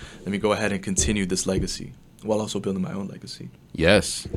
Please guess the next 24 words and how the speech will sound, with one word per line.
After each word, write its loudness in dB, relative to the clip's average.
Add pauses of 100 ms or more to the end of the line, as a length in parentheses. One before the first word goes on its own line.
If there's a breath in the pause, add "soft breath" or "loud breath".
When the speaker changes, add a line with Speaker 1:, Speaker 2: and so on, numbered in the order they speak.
(300)
Speaker 2:
Uh, 4
I, 10
I 12
love 12
the 4
idea 6
of 2
that, 0
where -4
you're -2
giving 0
back, 2
but -4
you're -2
growing -4 (680)
as, -4
as 0
a -2
person -4
and -4
a -2
brand -6
as -10
well, -2